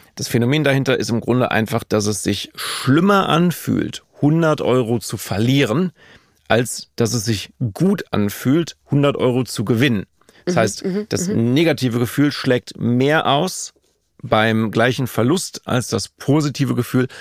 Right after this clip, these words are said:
Speaker 1: beim gleichen Gewinn. Die A F D macht sich dieses Phänomen jetzt zunutze,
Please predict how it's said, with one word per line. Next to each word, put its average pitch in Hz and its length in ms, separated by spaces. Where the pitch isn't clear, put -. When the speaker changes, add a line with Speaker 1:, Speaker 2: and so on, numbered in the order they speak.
Speaker 1:
beim 117 180
gleichen 107 400
Gewinn. 104 460
Die - 80
A 113 100
F 107 100
D 139 140
macht 139 260
sich 123 140
dieses 120 300
Phänomen 123 440
jetzt - 300
zunutze, 139 560